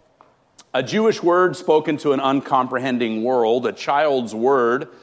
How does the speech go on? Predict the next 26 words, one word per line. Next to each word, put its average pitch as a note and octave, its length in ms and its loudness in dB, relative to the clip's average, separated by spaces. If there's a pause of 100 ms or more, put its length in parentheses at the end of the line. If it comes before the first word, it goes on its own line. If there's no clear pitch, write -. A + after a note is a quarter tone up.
(220)
spoken C#3+ 760 0
to B2+ 240 -4
uncomprehending A#2 920 -4
adults, G#2+ 800 -6 (760)
a G2 100 -8
word A#2+ 520 -2
for G#2 360 0
food A#2+ 480 0
which G2+ 340 -4
others G#2 520 -4
were F2+ 380 -2 (380)
totally G#2+ 420 -4
unaware F#2+ 520 -2
of. D#2+ 320 -6
But, C3+ 180 -4
you G#3+ 80 -6
know, G#3+ 100 -2
words E3+ 640 -2 (760)
are D#3+ 160 2
not G3 240 2
always G3+ 300 2
understood D#3 600 0
as C3+ 340 -2
they're C#3 160 -2
meant B2+ 440 -4
to. D#2 340 -8